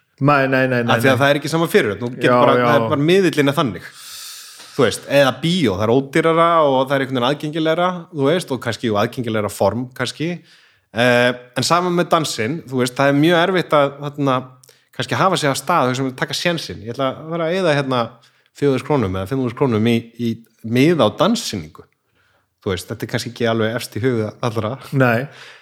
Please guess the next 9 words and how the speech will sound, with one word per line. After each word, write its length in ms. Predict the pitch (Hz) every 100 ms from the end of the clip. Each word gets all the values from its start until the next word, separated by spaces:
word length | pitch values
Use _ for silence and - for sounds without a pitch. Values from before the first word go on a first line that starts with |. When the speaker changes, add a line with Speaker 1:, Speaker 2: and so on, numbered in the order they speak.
| _ _ -
Speaker 2:
En 180 | 113 123
hérna, 420 | 123 131 127 131
en 160 | 139 135
við 320 | 151 175 185
erum 160 | 185 180
að, 160 | 170 147 147 147 143 139 143 - - - - - -
til 100 | -
dæmis 140 | 147 147
með 240 | 165 160